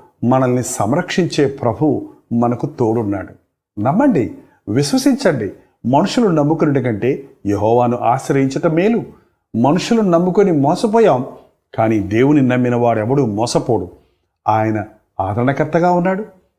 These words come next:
ఆయన సంరక్షకుడుగా ఉన్నాడు, ఆయన సంచకరువుగా ఉన్నాడు, ఆయన మన కొరకు వాదించే ఉత్తరవాదిగా ఉన్నాడు.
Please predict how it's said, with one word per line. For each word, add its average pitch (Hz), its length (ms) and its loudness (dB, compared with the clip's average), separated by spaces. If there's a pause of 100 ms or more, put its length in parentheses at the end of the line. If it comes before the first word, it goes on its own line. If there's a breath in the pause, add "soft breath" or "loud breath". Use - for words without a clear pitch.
(140)
ఆయన 113 380 2
సంరక్షకుడుగా 147 880 0
ఉన్నాడు, 180 320 0 (460)
ఆయన 110 280 -2
సంచకరువుగా 151 840 0
ఉన్నాడు, 196 340 0 (420)
ఆయన 175 320 4
మన 139 320 2
కొరకు 240 320 2
వాదించే 180 540 2
ఉత్తరవాదిగా 135 800 2
ఉన్నాడు. 92 340 -8